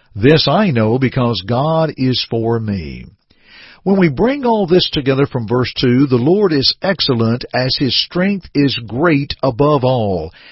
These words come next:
And that is a strength that is available unto everyone, friends, if we will but rely on Him. Psalm forty-six one reminds us that God is our refuge and strength, an ever-present help in trouble.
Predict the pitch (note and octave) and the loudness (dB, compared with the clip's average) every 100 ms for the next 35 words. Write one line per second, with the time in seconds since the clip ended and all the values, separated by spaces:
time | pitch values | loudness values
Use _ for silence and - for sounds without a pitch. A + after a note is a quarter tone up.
0 | - C3+ C3 D#3+ A3+ F#3 E3+ C#3 A#2 - | -6 -2 2 4 4 4 2 2 0 -2
1 | - E3+ F3 E3+ D#3 C3+ A#2 A#2+ G2+ D#3 | -2 0 0 0 2 2 2 0 2 2
2 | E3+ D#3+ E3 - D#3+ D#3+ F#3 - G#3 A3+ | 4 4 4 4 -2 0 -4 -2 0 0
3 | E3 C#3 A#2 A2+ G2+ A#2+ A2+ A2+ A#2 C3+ | 2 2 2 0 -2 -2 -2 0 -2 -4
4 | - - _ C#3+ B2 - A2+ C#3+ G#3 A3 | -10 -16 _ 2 2 0 -2 0 0 2
5 | E3 F3+ F3 B2 C#3 - D3+ C#3+ C3+ F3 | 4 4 4 2 2 2 4 4 4 2
6 | C3+ C#3 - C#3+ D#3 E3 D#3 G3 F#3+ A2 | 0 -2 -2 0 0 -2 -2 -2 0 0
7 | F#2 F2 _ _ _ _ - - C#3 A#2 | -2 -6 _ _ _ _ -6 2 2 2
8 | C3 B2+ A#2 - B2 - A#2 D#3+ A#2 A2 | 2 2 2 0 0 -2 -2 -2 0 0
9 | A2 A#2+ A#2+ D#3+ - G#2+ G2 A#2 C#3+ A#2+ | 0 0 0 0 0 -2 0 0 2 2
10 | B2+ A2+ G#2 C3+ D#3+ D3+ D#3 B2 A2 G2 | 2 0 2 0 0 -2 -2 -2 -4 -4
11 | - D#3 F3+ F#3+ - - B2+ A2 C#3+ F3 | -6 -4 -4 -4 -8 -6 -6 -2 0 2
12 | G#3 G3+ - F#3 C#3 A#2+ B2+ B2+ - F#3 | 2 -2 -2 0 0 0 -4 -8 -10 -4
13 | B2 A#2 - - A#2+ A2+ - A#2 G2+ F#2+ | -2 -2 -4 -6 -6 -6 -4 -2 -2 -4
14 | F2 | -6